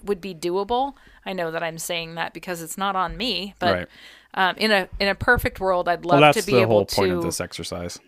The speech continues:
Speaker 1: Yeah, to be
Speaker 2: So
Speaker 1: able
Speaker 2: if you
Speaker 1: to,
Speaker 2: could.
Speaker 1: and, and I think it, stuff like that helps, um, give people who aren't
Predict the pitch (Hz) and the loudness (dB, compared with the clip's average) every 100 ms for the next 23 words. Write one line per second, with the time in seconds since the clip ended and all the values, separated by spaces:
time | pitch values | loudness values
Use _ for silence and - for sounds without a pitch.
0 | - 233 277 - 139 - - - - 254 | -8 -2 0 -2 -6 -16 -20 -14 -4 2
1 | 262 254 240 202 82 - _ _ - 285 | 2 4 4 4 -4 -8 _ _ 0 0
2 | - 254 247 220 294 - - _ _ _ | 2 2 2 0 -4 -4 -6 _ _ _
3 | - - 247 247 294 269 208 190 - - | -10 2 2 2 0 0 2 2 0 0
4 | 214 190 - - - _ _ _ - 190 | 0 0 -6 -6 -10 _ _ _ -2 0
5 | 160 151 - 165 214 214 - 233 214 180 | 0 -4 -14 -2 -2 -2 -10 -4 -4 -4
6 | 196 185 190 | -2 -4 -4